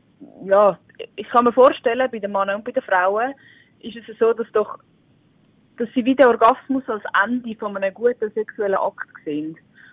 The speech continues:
Und, aber was vorher ist, ist auch mega spannend. Und wenn man das vorher so ein bisschen lernt zelebrieren und spannend anfängt, also ja, sowieso lernt spannend finden, dann ist das am Anfang auch mega interessant und nicht mehr nur der Orgasmus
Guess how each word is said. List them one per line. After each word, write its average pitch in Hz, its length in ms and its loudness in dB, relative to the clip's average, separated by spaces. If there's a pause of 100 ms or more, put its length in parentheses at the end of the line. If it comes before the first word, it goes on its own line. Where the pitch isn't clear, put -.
(320)
Und, 220 240 -4 (260)
aber 214 240 2
was 214 120 6 (100)
vorher 320 420 2
ist, 311 240 -6 (460)
ist - 100 -12 (160)
auch 226 80 0
mega 294 320 -2
spannend. 269 460 -4
Und 202 80 -8
wenn 202 100 -6
man 202 160 -2
das 202 140 -2 (100)
vorher 254 420 0
so 208 80 -8
ein 190 60 -10
bisschen 190 200 -8
lernt 185 220 -6
zelebrieren 208 800 0
und 180 120 -18
spannend 294 380 -2
anfängt, 285 380 0 (880)
also 208 140 -4
ja, 214 240 2
sowieso 208 500 -6 (400)
lernt 196 220 0
spannend 277 460 0
finden, 240 420 -2 (480)
dann 220 280 -4 (180)
ist - 180 -10
das 180 140 2
am 190 100 -6
Anfang 196 340 2
auch 220 180 4
mega 240 280 -4
interessant 226 640 -4
und 196 100 -10
nicht 220 120 -6
mehr 254 100 -2
nur 247 180 -6
der 220 160 0
Orgasmus 214 480 -4